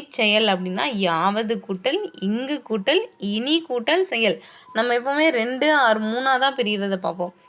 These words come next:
ஆனா, இங்க நாலு பிரிஞ்சிருக்கு பாருங்க. So, நல்லா டீட்டெயிலா பார்த்துக்கோங்க. அடுத்தது பாருங்க,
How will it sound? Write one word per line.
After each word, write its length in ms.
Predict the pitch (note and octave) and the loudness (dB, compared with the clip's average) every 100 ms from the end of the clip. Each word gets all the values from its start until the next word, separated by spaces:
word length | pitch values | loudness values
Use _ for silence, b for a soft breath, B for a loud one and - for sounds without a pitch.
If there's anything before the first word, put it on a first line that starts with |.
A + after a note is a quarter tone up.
| _ - | _ -2
ஆனா, 180 | G#3+ B3+ | 0 2
இங்க 220 | B3+ B3 | 0 -2
நாலு 540 | D4 G#3+ F#3 G#3 C4+ C#4+ | -2 0 2 4 2 0
பிரிஞ்சிருக்கு 480 | A#3+ A#3 A#3+ G#3 G3 | -2 -4 -4 -4 -2
பாருங்க. 320 | F#3 F#3+ C#4 - b b _ | 0 0 -2 -4 b b _
So, 140 | - A#3 | -4 0
நல்லா 220 | G#3 A#3+ | 0 0
டீட்டெயிலா 460 | G#3 G3 F#3+ F3+ G#3+ | -2 0 0 0 0
பார்த்துக்கோங்க. 460 | F3 E3 D#3 D#3+ - b b - | 0 -2 -8 -10 -14 b b -6
அடுத்தது 260 | G3 G3+ G3+ | -4 -2 -2
பாருங்க, 240 | F#3+ | -2